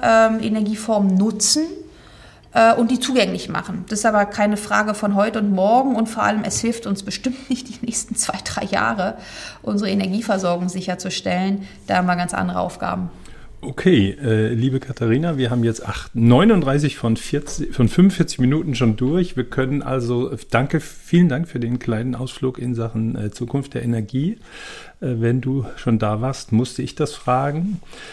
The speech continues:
Speaker 2: Und jetzt ganz zum Schluss hätten wir gern für die jüngeren Leute, die zuhören, noch Tipps von dir.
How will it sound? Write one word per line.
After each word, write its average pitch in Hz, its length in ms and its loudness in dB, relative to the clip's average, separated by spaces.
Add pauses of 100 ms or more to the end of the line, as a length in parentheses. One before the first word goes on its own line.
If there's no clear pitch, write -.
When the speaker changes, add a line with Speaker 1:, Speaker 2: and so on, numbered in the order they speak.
(160)
Speaker 2:
Und 139 160 2
jetzt 156 220 2
ganz 139 220 0
zum 131 120 2
Schluss 143 360 -2
hätten 127 260 0
wir 123 140 4
gern 123 300 2
für 123 220 0
die 104 160 2
jüngeren 151 320 2
Leute, 131 300 -2
die 113 200 -4
zuhören, 117 720 0 (260)
noch 117 300 -4
Tipps - 400 -2
von 98 300 0
dir. 95 320 2